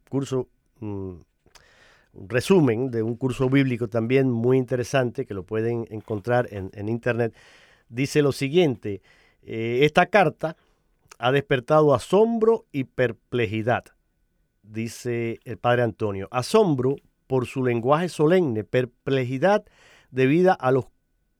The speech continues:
conceptos y símbolos que quizás resulten un poco difícil de interpretar". Dice, "perplejidad al escuchar que esta carta no es carta, ni la escribió San Pablo, ni está dirigida a los hebreos.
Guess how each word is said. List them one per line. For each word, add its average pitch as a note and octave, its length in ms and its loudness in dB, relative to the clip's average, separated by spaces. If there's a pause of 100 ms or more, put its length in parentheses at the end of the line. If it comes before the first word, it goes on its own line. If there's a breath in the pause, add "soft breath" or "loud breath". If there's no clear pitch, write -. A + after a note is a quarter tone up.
conceptos C3 1000 -2
y B2+ 120 -6
símbolos B2+ 840 0
que A#2 320 -4
quizás D3 360 0
resulten C#3 640 -2
un B2 160 -10
poco C3 360 -4
difícil C3+ 560 -4 (200)
de A2 160 -4
interpretar". G#2 720 -4 (600 soft breath)
Dice, C#3 200 0
"perplejidad D#3+ 880 2 (300)
al B2 140 0
escuchar C#3+ 520 0
que C3 240 2
esta A3 260 -2
carta C#3+ 560 0 (440 soft breath)
no B2 260 2
es C#3 340 2 (140)
carta, E3+ 680 2
ni A#2+ 200 -4
la A2+ 80 0
escribió A2+ 460 0
San E3+ 240 2
Pablo, D#3+ 480 2
ni B2 100 0
está C3 240 2
dirigida B2 440 2
a B2 40 0
los A2 140 0
hebreos. F#2+ 400 -6